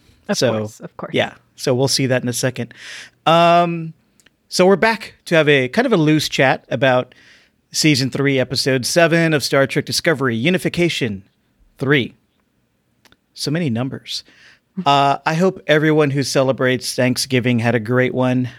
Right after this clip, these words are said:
Speaker 2: We were just chatting about that before. We had great Thanksgivings. We're recording this and streaming, of course, a day later than usual due to the holiday, but I'm looking forward to diving into this episode with everyone.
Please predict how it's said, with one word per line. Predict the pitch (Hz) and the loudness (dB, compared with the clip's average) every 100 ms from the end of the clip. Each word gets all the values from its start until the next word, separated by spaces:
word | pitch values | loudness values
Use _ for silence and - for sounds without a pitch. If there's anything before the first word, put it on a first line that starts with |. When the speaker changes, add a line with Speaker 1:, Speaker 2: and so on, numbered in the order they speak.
| - | -4
Speaker 2:
We | 131 | 0
were | 131 | 2
just | 131 120 | 0 -4
chatting | - 131 127 | 0 2 2
about | 123 123 | 0 0
that | 123 123 127 | 0 0 -2
before. | 113 175 170 170 160 | -2 2 4 4 0
We | 147 | 0
had | 139 135 | 0 0
great | 135 131 | 0 -2
Thanksgivings. | 131 131 - 139 135 135 127 - - - - _ _ - | -2 -4 -4 -4 -2 -2 -4 -8 -14 -20 -20 _ _ -2
We're | 147 147 | 0 2
recording | 143 - 170 170 160 | 0 0 2 2 2
this | 131 131 - - | 2 0 -2 -4
and | 131 131 127 127 120 | 0 2 2 2 -2
streaming, | - 143 143 127 117 113 117 _ _ _ | -4 0 0 2 0 -4 -8 _ _ _
of | 127 | -10
course, | - 135 120 - | -2 0 0 -4
a | 113 | -4
day | - 135 135 | 0 2 4
later | 127 127 123 123 - _ _ _ _ | 2 2 0 -2 -10 _ _ _ _
than | 123 135 131 | 0 2 2
usual | 127 135 131 127 123 | 2 2 0 -2 -2
due | 131 | -4
to | 117 120 | -4 -4
the | 110 | -2
holiday, | 123 123 120 123 | 0 0 0 -2
but | 123 123 - - - - - _ - | 0 -2 -2 -10 -20 -20 -20 _ -4
I'm | 165 165 | 0 2
looking | 196 277 254 | 2 0 0
forward | - 208 214 | 2 2 2
to | 202 | -2
diving | 117 156 139 170 196 196 | -2 0 2 2 0 0
into | 147 135 147 | 0 -2 -2
this | 160 170 | -2 0
episode | 131 - 131 135 127 | 0 0 0 2 2
with | 123 123 | 2 0
everyone. | 117 120 120 131 160 | 0 0 2 0 -2